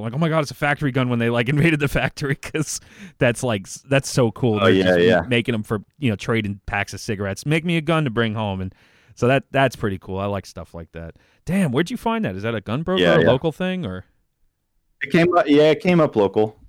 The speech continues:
Speaker 2: Yeah, that's, uh, that's, yeah, it came up, it's a local, local buy, but I wasn't, I wasn't sure at first. I've, I've become more sure since I've gotten it, and it's,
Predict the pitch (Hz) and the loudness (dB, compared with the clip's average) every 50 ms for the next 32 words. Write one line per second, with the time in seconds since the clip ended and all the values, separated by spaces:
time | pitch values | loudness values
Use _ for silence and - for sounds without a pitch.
0 | - - 87 82 80 82 85 85 - - - 90 82 78 76 73 71 - - - | -4 0 2 2 2 2 2 0 -2 -2 0 0 2 2 0 0 -2 -4 -8 -14
1 | 82 82 - - - - 82 71 71 - - 85 80 73 - - 87 90 78 - | -16 -14 -16 -18 -14 -10 -10 -10 -8 -8 -10 -10 -10 -10 -12 -12 -12 -12 -10 -6
2 | 80 78 76 78 78 - 76 73 71 71 78 - 80 80 80 - 80 73 69 73 | -6 -2 -2 -2 -4 -4 -6 -8 -8 -8 -12 -6 -4 -4 -2 -2 -4 -2 0 2
3 | 71 73 73 73 69 73 73 76 80 92 95 95 101 90 85 - _ _ _ _ | 2 2 2 2 0 0 0 2 2 2 2 0 0 -4 -4 -6 _ _ _ _
4 | _ - - _ _ - 110 135 160 170 175 143 - 180 175 160 135 117 - - | _ -20 -20 _ _ 0 2 2 4 4 2 2 4 4 4 4 4 2 0 2
5 | 135 135 139 139 139 - - - 107 104 104 95 - 101 104 98 104 101 - - | 4 4 4 2 0 -4 -6 -2 0 0 0 0 0 0 2 2 2 0 2 2
6 | 156 165 160 147 131 120 113 117 120 110 - - - 110 107 107 98 - - 101 | 2 4 4 4 4 4 4 4 2 0 -2 0 2 2 2 2 2 0 -2 -2
7 | 90 - 95 90 92 101 95 95 82 101 104 101 98 95 101 95 95 95 92 - | 2 2 0 2 2 2 2 2 0 0 0 0 0 0 -2 0 0 0 0 -2
8 | - | -10